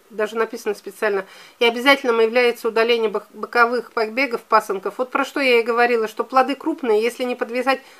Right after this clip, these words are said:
они сразу обламываются. Так, суперэкзотик. Вот суперэкзотик, я вам специально тут фотографию скинула. Суперэкзотик похож,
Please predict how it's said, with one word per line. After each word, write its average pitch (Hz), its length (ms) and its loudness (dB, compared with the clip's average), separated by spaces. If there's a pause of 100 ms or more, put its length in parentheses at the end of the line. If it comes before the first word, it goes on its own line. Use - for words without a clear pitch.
они 247 240 -2
сразу 220 560 0 (100)
обламываются. 208 960 2 (720)
Так, - 500 2
суперэкзотик. 285 880 -4 (1500)
Вот 269 160 -4
суперэкзотик, 277 760 -2 (300)
я 240 200 -2
вам 233 160 2
специально 233 540 -4
тут 208 180 -12 (160)
фотографию 226 680 -6
скинула. 175 720 -8 (2000)
Суперэкзотик 330 760 0
похож, 359 520 0